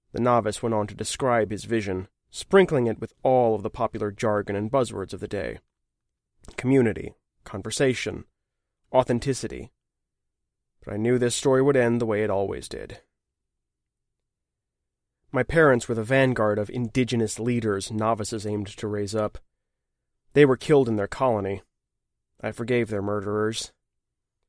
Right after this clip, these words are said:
At their funeral, I mouthed my prayer over and over, "They know not what they did." Other indigenous leaders took me in and raised me. Then I witnessed how such colonies worked from the other side.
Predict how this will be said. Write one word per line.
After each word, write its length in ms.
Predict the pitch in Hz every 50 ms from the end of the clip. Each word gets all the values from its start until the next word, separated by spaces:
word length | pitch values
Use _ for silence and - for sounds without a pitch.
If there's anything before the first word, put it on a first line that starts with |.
| _ _ _ _ _ _
At 140 | - 123 120
their 120 | - 123 117
funeral, 640 | - - 160 160 147 139 127 117 113 110 107 110 -
I 80 | - 117
mouthed 440 | 117 113 117 120 120 120 117 110 120
my 120 | 113 107
prayer 460 | 104 - - - 131 120 113 107 104
over 320 | 107 123 120 113 107 104 101
and 80 | 101
over, 400 | 104 110 110 104 104 98 95 92 _ _ _ _ _ _ _ _ _ _ _ _ -
"They 120 | 107 107
know 160 | 107 104 104
not 240 | 107 104 107 107 -
what 200 | - 117 110 -
they 120 | - 117
did." 380 | 117 110 107 98 92 90 98 - _ _ _ _ _ _ _ _ _ _ _ _ _ _ _ _ _ _ _ _ _ _ _ _ _ _ _ _ _ _ -
Other 320 | 139 143 143 127 131 120
indigenous 560 | 117 117 113 123 127 117 120 117 113 110 -
leaders 380 | - 120 123 113 110 104 104 -
took 200 | - - 120 -
me 220 | 117 113 113 110
in 160 | 110 110 104 101
and 180 | 98 101 101
raised 340 | 104 107 110 110 107 104 -
me. 240 | 104 98 98 98 - _ _ _ _ _ _ _ _ _ _ _ _ _ _ _ _ _ _ _ _ _ _ _
Then 140 | - 135 135
I 80 | 131 123
witnessed 440 | 120 123 139 - 135 135 123 - -
how 180 | - 135 117
such 300 | 113 - 127 110 - -
colonies 440 | - - 139 120 113 110 113 110 110
worked 260 | 113 120 120 113 107
from 200 | - - 117 107
the 80 | 107 107
other 140 | 101 104 98
side. 560 | - - - 143 120 101 95 95 95 101